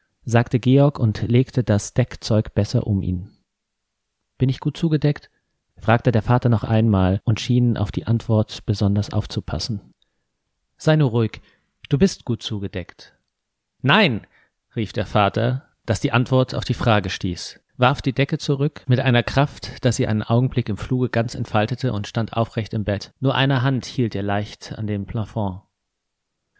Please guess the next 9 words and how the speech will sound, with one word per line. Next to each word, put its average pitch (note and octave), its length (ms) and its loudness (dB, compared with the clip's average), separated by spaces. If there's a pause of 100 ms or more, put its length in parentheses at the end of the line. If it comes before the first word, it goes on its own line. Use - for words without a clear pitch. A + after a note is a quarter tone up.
(160)
„Du D3+ 120 6
wolltest F3 300 4
mich D3+ 160 0
zudecken, G#2 580 2
das A#2 200 2
weiß D#3 260 4
ich, - 140 -4
mein G#2 120 2
Früchtchen, G2+ 540 -2